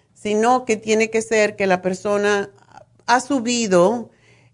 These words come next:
y, y yo sin saberlo, pero porque yo tengo muy buen, yo creo que muy buena conexión con, con el universo, yo decidí, de decisión mía,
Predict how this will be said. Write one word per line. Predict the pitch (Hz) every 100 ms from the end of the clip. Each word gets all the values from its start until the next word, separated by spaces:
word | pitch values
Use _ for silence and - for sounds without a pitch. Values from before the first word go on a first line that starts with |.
| _
y, | 214 220 -
y | 226
yo | 196 226 247 294
sin | 294 233
saberlo, | - 208 185 208 226 254 277 359 370 339
pero | 214 196 190 180
porque | 185 190 202 190
yo | 202 202
tengo | - 220 214
muy | 208 208 220
buen, | 202 202 208 202 180
yo | 196
creo | 190 214 214
que |
muy | 185 190
buena | 196 208 214 247
conexión | 202 185 170 - - 185 190 214
con, | - 196 180 170 160
con | - 180 165
el | 165 170
universo, | 165 165 170 175 185 233 320 - - - - _ _ -
yo | 220 262 294 277 208
decidí, | 208 247 247 240 196 208 269 311 185 208 - - _ _ _ -
de | 202
decisión | 175 196 185 208 185 202 190 196
mía, | 214 311 247 208